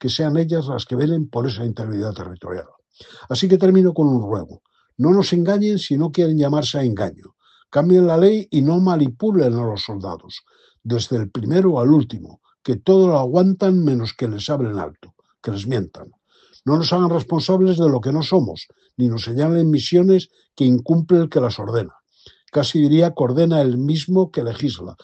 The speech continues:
ejecuta y juzga, y manda, con traición. Algo habría que hacer, pero resulta que hay mil acciones,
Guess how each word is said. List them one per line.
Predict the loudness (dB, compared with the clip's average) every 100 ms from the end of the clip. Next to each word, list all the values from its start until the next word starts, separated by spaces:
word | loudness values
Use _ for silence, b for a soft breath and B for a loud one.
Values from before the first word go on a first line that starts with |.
| b
ejecuta | -10 -8 -8 -6 -2 -4 -4
y | -8
juzga, | -4 -4 -4 -8 -20 _ -10
y | -6
manda, | -4 -4 -8 _ _ -10
con | -10
traición. | -8 -4 -4 -4 -10 _ _ _ _ _ -6
Algo | -2 2 2
habría | 2 2 4 2
que | 0
hacer, | 0 0 0
pero | -4 -10
resulta | -8 -6 -4 0 -2
que | -2 -4
hay | 0 0
mil | 0 -2
acciones, | -6 -2 0 0 -6